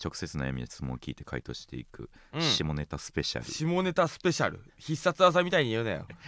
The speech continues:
Speaker 1: <laughs> 誕生〇〇を振り返る。企画に合わせてゲストを呼ぶのもありと。
Speaker 2: <laughs> あー。
Speaker 1: 下ネタスペシャルの。
Speaker 2: 下ネタスペシャルってなんだ？
Speaker 1: 下ネタスペシャルだけ。
Speaker 2: 出たーじゃないよ。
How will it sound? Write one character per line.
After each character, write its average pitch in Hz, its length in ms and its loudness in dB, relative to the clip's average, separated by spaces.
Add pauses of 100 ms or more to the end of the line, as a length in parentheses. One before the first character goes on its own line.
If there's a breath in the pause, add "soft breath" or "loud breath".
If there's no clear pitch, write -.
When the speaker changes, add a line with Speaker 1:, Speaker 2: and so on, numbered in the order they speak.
(140 loud breath)
Speaker 1:
<laughs> - 340 -10
誕 78 260 0
生 73 180 2
〇 73 200 -2
〇 73 200 -4
を 90 40 -6
振 - 120 -4
り 62 60 -8
返 64 240 -2
る。 - 180 -10 (320)
企 - 260 0
画 76 40 -2
に 73 80 0
合 73 60 2
わ 76 60 0
せ - 120 -12
て - 80 0
ゲ 82 100 0
ス 80 100 -4
ト 76 80 0
を - 20 0
呼 67 100 0
ぶ 67 100 -4
の 71 80 -4
も 92 140 -6
あ - 80 -10
り - 60 -18
と。 - 120 -12 (140)
Speaker 2:
<laughs> 127 180 -4
あ 117 520 6
ー。 - 40 -2
Speaker 1:
下 107 480 4
ネ 131 120 4
タ 113 160 2
ス - 140 -4
ペ 120 100 4
シ - 140 6
ャ - 40 6
ル 165 380 4
の。 233 200 10
Speaker 2:
下 - 40 -2
ネ 254 100 10
タ 254 240 12
ス - 100 -6
ペ 220 140 10
シ 220 140 6
ャ 196 60 12
ル 160 80 6
っ 156 40 0
て 156 140 6
な 139 140 8
ん 147 80 2
だ？ 123 180 10 (840 loud breath)
Speaker 1:
下 - 240 4
ネ 330 60 0
タ 339 300 4
ス - 160 -8
ペ 349 120 4
シ - 120 6
ャ 156 60 8
ル 92 220 4
だ 123 140 4
け。 240 60 4
Speaker 2:
出 262 80 4
た 262 100 8 (180)
ー 170 40 10
じ 139 80 -2
ゃ - 20 -2
な 135 100 0
い 113 100 0
よ。 80 120 -6